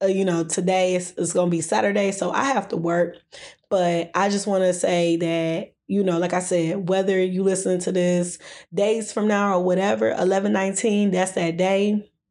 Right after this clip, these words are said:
And I'm thankful to be here. Um, I will be leaving out to Florida very soon. And I just wanna say thank you so much from the bottom of my heart. If you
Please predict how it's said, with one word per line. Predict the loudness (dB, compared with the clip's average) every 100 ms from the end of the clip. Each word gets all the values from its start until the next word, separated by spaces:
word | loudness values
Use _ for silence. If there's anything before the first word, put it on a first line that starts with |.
| -4
And | 0 0 0
I'm | -2 -4
thankful | -2 0 0 -2 -2
to | 0 0
be | 0 0
here. | -2 -6 -8 -14 -20 -20 _ -4
Um, | 0 2 2 0 -2
I | -2
will | 2 2 2
be | 0
leaving | 0 0
out | 0 0 -4 -10 -14 -4
to | -2
Florida | 0 0 2 2
very | 0 0 0
soon. | 0 0 0 2 0
And | 0
I | 0
just | 0 0
wanna | 0 0
say | -2 -2
thank | 0 0 0
you |
so | -2 0
much | 0
from | 0 -2
the |
bottom | 0 0 0
of |
my | 0
heart. | 0 0 0 -2 -2
If | -4 0
you | 0 2 2